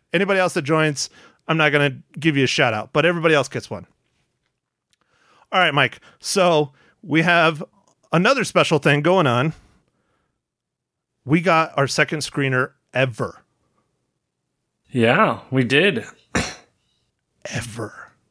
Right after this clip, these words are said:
Speaker 1: So this movie is a comedy.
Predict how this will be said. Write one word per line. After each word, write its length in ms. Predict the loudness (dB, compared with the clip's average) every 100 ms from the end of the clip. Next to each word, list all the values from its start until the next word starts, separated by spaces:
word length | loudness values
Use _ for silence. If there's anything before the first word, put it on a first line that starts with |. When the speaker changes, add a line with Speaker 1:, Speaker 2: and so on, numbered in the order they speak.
| _ _ _ _ _ -8
Speaker 1:
So 520 | 2 4 4 2 -6 -16 -4
this 300 | -2 -2 0
movie 420 | 0 0 -2 -6 _ _ _ _ _ _ _ _ _ _ _ _ -16
is 100 | -14
a 40 | -12
comedy. 680 | -6 0 0 2 2 0